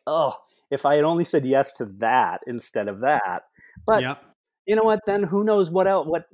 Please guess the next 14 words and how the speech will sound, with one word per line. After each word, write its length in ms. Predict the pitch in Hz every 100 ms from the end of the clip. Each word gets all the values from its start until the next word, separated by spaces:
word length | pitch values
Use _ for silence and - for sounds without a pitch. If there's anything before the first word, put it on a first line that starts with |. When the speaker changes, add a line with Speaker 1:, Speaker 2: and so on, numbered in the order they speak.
| -
Speaker 1:
wouldn't 600 | 143 - 139 151 160 147
have 120 | 143
happened 480 | 156 147 - 147 135
had 240 | 131 127
you, 340 | 123 131 127 120
you 120 | 127
know, 260 | 117 101 98
that 220 | 123 123 131
one 380 | 123 127 123 117
thing 260 | 113 104
gone 280 | 101 98 92
right, 280 | 92 82 78
you 100 | -
know? 240 | 98 98